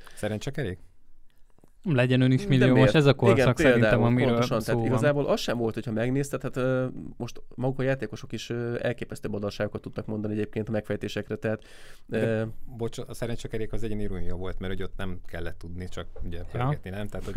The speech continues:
Speaker 3: Hát,
Speaker 1: olyan
Speaker 3: az ott is
Speaker 1: döntéseket
Speaker 3: tudni
Speaker 1: hozni.
Speaker 3: kellett, de most
Speaker 1: Mikor
Speaker 3: nem is ez a
Speaker 1: szállsz ki
Speaker 3: lényeg.
Speaker 1: vagy be, vagy mit tudom én, mi volt a
Speaker 3: De
Speaker 2: Jó, de akkor is gondolkoznod kellett.
Speaker 3: Igen, ezt
Speaker 2: Tehát
Speaker 3: akartam,
Speaker 2: te, mint
Speaker 3: valahol
Speaker 2: ő, ő, te nem csak így
Speaker 3: Igen, most
Speaker 2: folyton
Speaker 3: meg
Speaker 2: nyálad
Speaker 3: megnézed a
Speaker 2: és
Speaker 3: mostani
Speaker 2: nézted.
Speaker 3: show műsorokat, akkor miről szólnak?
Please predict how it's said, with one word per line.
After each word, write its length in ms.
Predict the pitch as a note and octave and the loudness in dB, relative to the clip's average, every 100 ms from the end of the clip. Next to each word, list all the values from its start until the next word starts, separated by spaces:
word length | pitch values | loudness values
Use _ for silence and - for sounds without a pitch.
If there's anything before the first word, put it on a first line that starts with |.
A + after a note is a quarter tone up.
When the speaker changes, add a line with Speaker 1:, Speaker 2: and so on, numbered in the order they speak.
| - | 2
Speaker 3:
Hát, 20 | C3+ | 4
Speaker 1:
olyan 120 | B2+ | 4
Speaker 3:
az 60 | B2+ | 4
ott 160 | D3 C3+ | 6 4
is 60 | |
Speaker 1:
döntéseket 380 | C3+ D#3+ E3+ C3 | 2 0 2 2
Speaker 3:
tudni 140 | D#3 D3 | 2 2
Speaker 1:
hozni. 140 | C3 | 2
Speaker 3:
kellett, 320 | C3+ C3 B2+ | 2 2 2
de 80 | B2+ B2+ | 2 2
most 40 | |
Speaker 1:
Mikor 140 | B2 A2+ | 2 2
Speaker 3:
nem 80 | G2 | 2
is 40 | |
ez 60 | G#2+ | 2
a 20 | |
Speaker 1:
szállsz 120 | G#2+ | 2
ki 60 | C3 | 2
Speaker 3:
lényeg. 200 | A2+ G2 | 2 0
Speaker 1:
vagy 100 | F#2 | 0
be, 120 | G2 | -2
vagy 160 | F#2+ F#2+ | -2 -4
mit 140 | G2+ | -6
tudom 220 | - F2 F2 | -8 -6 -6
én, 80 | |
mi 100 | F2+ | -4
volt 260 | F#2 F#2+ F#2 | -4 -6 -6
a 140 | G#2 - - - - | -10 -10 -16 -16 -10
Speaker 3:
De 240 | A#2+ B2 | -4 2
Speaker 2:
Jó, 60 | - | 4
de 120 | D#3+ | 6
akkor 220 | B2+ - | 6 6
is 100 | C3 | 6
gondolkoznod 640 | C3+ D#3+ A2+ - G#2+ G#2+ - - | 6 6 4 2 -2 -2 -2 -8
kellett. 200 | - G#2+ | -2 0
Speaker 3:
Igen, 160 | G#2 A2 | 2 2
ezt 80 | C3+ | 2
Speaker 2:
Tehát 160 | B2+ | 2
Speaker 3:
akartam, 220 | B2 B2+ C#3+ | 2 6 8
Speaker 2:
te, 60 | |
mint 100 | C#3+ D#3 | 8 8
Speaker 3:
valahol 160 | D#3 - | 6 6
Speaker 2:
ő, 60 | D#3 | 6
ő, 60 | D3 | 6
te 200 | D3 D3 | 6 4
nem 160 | D3 | 4
csak 180 | C3+ B2+ | 2 2
így 80 | B2 | 2
Speaker 3:
Igen, 140 | C#3 | 6
most 140 | C3 B2+ | 6 8
Speaker 2:
folyton 100 | B2+ | 6
Speaker 3:
meg 80 | |
Speaker 2:
nyálad 160 | B2 B2 | 8 8
Speaker 3:
megnézed 140 | B2 B2 | 6 6
a 20 | |
Speaker 2:
és 60 | B2 | 4
Speaker 3:
mostani 200 | C3+ A#2+ | 4 2
Speaker 2:
nézted. 240 | A2+ B2+ | 2 4
Speaker 3:
show 100 | C3 | 4
műsorokat, 420 | C#3 C#3+ C#3 C#3 | 2 -2 -4 -4
akkor 180 | C3+ A#2 | -4 -4
miről 260 | A#2 C#3+ C#3+ | 0 -2 -2
szólnak? 540 | - D3 C#3+ C#3 | -4 -2 -2 -4